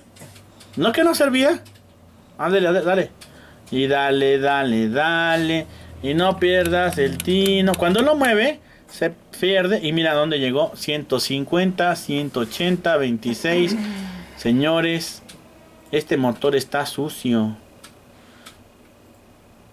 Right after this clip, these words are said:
Pero ahora muévelo muy quedito. A ver si puedes dejarlo en doce ohms.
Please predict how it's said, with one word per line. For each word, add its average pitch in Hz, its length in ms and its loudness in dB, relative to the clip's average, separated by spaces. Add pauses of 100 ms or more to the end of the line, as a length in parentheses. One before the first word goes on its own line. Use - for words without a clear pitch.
(160)
Pero 135 160 2
ahora 170 140 2
muévelo 175 360 2
muy 165 200 -2
quedito. 160 420 -2
A 156 60 4
ver 139 140 0
si 131 180 -4
puedes 135 240 2
dejarlo 123 320 -2
en 113 100 4
doce 110 300 0
ohms. - 320 -10